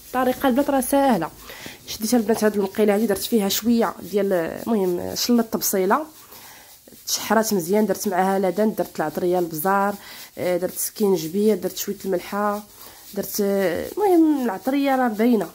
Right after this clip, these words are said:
اللي درت. درت شويه ديال، آه، الزيت. صافي من بعد البنات ما ط-، طابت بحال هكذا، زدت مطيشه، آه، مطيشه، مطيشه محكوكه، مطيشه الحمراء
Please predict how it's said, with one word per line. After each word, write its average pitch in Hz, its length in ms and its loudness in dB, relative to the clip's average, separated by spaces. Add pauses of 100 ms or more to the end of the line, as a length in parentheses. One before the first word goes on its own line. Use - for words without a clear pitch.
(160)
اللي 196 260 -6
درت. 285 360 -2
درت 202 140 -8
شويه 214 220 -2
ديال، 202 280 0
آه، 185 320 2
الزيت. 175 520 0 (460)
صافي 208 500 0
من 262 80 2
بعد 175 160 -6
البنات 185 260 -6
ما 196 100 -2
ط-، 190 320 -6
طابت 196 240 -6
بحال 190 200 2
هكذا، 185 280 2 (200)
زدت - 340 -6
مطيشه، 208 500 0 (500)
آه، 196 200 0
مطيشه، 208 420 0 (800)
مطيشه 427 340 -2
محكوكه، - 380 0
مطيشه 571 300 0
الحمراء 202 440 0